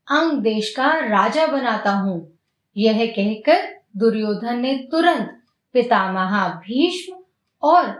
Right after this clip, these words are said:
पिता धृतराष्ट्र से अनुमति लेकर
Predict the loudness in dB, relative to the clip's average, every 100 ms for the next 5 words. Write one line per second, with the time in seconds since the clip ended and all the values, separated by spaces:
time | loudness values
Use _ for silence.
0 | -18 _ _ -4 0 0 0 -4 -8 -2
1 | 0 2 0 -6 0 2 2 -4 -2 0
2 | 2 0 0 0 0 -2 -2 -4 -4